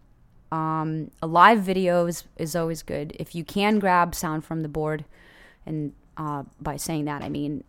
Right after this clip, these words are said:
when you perform live, see if it's possible for you to set up a recording device like, uh, you know, like a Tascam or a Zoom recorder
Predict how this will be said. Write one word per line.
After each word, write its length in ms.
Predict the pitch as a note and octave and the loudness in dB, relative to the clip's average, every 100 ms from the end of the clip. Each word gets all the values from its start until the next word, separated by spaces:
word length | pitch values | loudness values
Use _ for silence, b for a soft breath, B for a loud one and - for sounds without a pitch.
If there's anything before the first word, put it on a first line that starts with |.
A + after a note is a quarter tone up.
| - | -12
when 320 | D#3 D3+ D3+ | -8 -6 -6
you 360 | D3 D3+ C#3+ - | -6 -6 -8 -8
perform 400 | - D#3+ D#3+ E3 | -10 -8 -6 -4
live, 480 | A3 - - F3+ - - - | -4 -4 -8 -12 -18 -20 -16
see 380 | - - E3 D#3+ | -12 -8 -6 -6
if 120 | - | -6
it's 120 | - | -12
possible 600 | - D#3+ D#3 E3 D#3+ D#3+ | -8 -8 -8 -8 -8 -8
for 160 | - E3 | -8 -10
you 280 | D#3 D3+ | -8 -8
to 600 | D3 - D3+ D3 C#3+ C#3+ - b b b b - | -12 -10 -8 -6 -4 -6 -10 b b b b -6
set 220 | - F3+ | -2 0
up 80 | F3+ | -2
a 60 | |
recording 400 | G3 G#3 F#3 E3+ | -6 -2 0 0
device 640 | D#3+ D3+ C#3+ - - - - - | -2 -4 -6 -6 -6 -6 -10 -14
like, 400 | D#3 D3+ D3+ C#3+ | -10 -10 -8 -6
uh, 340 | C3+ C#3 C#3+ - | -6 -6 -8 -8
you 120 | D#3+ | -6
know, 200 | D3+ - | -6 -8
like 220 | - - - | -12 -12 -10
a 160 | F#2 - | -12 -10
Tascam 600 | F3+ E3+ - F3 E3 D#3+ | -8 -8 -6 -6 -6 -6
or 80 | |
a 40 | D3 | -8
Zoom 440 | D3+ E3+ E3+ D#3+ | -6 -4 -4 -6
recorder 560 | - - E3+ D#3+ E3 | -10 -10 -8 -6 -8